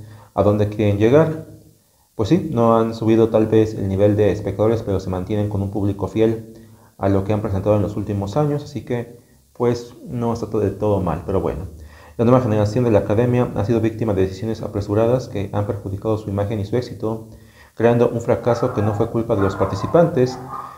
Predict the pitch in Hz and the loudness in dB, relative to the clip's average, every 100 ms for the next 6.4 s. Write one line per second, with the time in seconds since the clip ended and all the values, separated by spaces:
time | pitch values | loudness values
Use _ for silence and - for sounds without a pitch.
0 | - - 202 185 156 156 151 165 127 127 | -20 -4 2 4 6 8 6 6 4 4
1 | 117 120 131 117 104 98 95 98 98 92 | 2 2 2 2 4 2 2 0 -4 -4
2 | 104 110 107 92 101 107 104 92 113 117 | -4 -2 -2 -2 -2 0 0 -2 -2 -4
3 | 120 - 95 95 104 104 107 110 98 107 | -4 -4 -2 0 0 -2 -4 -4 0 2
4 | 104 - 143 - 98 104 101 104 104 101 | 2 -2 -4 0 0 0 -2 -4 0 0
5 | 101 98 - 90 90 107 101 - 110 143 | 0 -4 -4 -4 -4 -4 -4 0 2 4
6 | 139 113 117 - | 4 0 -6 -14